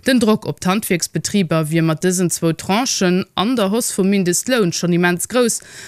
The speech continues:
Da wenn soll die Regierung sich am finalen Tripartitsakkord engagieren,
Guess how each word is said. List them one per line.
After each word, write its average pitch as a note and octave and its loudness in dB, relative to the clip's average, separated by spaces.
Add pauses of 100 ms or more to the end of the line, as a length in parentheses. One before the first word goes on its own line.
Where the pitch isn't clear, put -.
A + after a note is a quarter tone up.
Da A3 2
wenn A3 2
soll G#3 0
die - -14
Regierung A3+ 0
sich F#3 0
am F3 0
finalen F#3 0
Tripartitsakkord F#3 -4
engagieren, F3 0